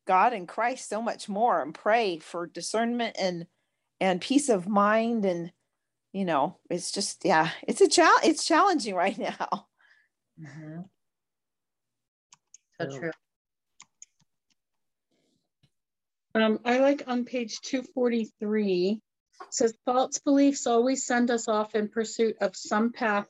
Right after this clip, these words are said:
Speaker 4: other than one that leads to exaltation. And pursuing a forbidden path is always the result of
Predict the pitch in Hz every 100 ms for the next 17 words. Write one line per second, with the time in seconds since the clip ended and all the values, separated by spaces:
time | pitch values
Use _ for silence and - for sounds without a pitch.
0 | _ 214 214 214 202 190 190 190 190 196
1 | 190 185 185 185 - 156 170 - 156 156
2 | - 156 151 143 165 - _ _ - -
3 | - _ _ _ _ _ _ _ _ -
4 | - _ _ _ - 196 196 226 214 240
5 | 240 247 233 233 220 220 220 214 214 202
6 | 208 185 - 202 208 214 254 240 233 226
7 | 220 208 190 -